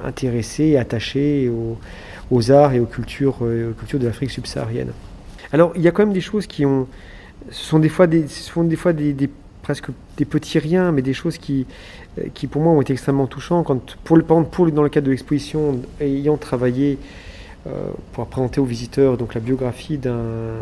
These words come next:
d'un, d'un chercheur des années trente qui était Hans Himmelheber, un chercheur allemand, qui s'intéressait beaucoup à l'indi-, à l'individualité artistique, à l'homme derrière l'œuvre, comme je, comme je dis souvent,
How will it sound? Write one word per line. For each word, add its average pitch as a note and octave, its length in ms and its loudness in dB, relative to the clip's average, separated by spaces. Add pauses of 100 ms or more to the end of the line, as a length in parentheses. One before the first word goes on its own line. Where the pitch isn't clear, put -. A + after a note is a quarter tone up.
(520)
d'un, D#2+ 100 -6
d'un C#3 120 -4
chercheur C#3 540 4
des A#2+ 160 -2
années A#2+ 140 0
trente C3+ 360 -2
qui - 100 -14
était A#2+ 120 -6
Hans C3 120 0
Himmelheber, B2+ 520 0
un B2+ 80 -2
chercheur A2+ 400 -8
allemand, C#3+ 340 -2 (420)
qui - 60 -12
s'intéressait C#3 580 2
beaucoup E3+ 260 0
à F#3 40 6
l'indi-, C#3 360 0
à D3 80 0
l'individualité C#3+ 640 2
artistique, - 680 -12 (480)
à C3 100 4
l'homme E3 340 8
derrière B2+ 320 0
l'œuvre, A#2+ 320 -2 (200)
comme A#2 160 -10
je, B2+ 240 -2
comme B2 240 -4
je A#2+ 60 -6
dis B2+ 120 -6
souvent, D#3 460 0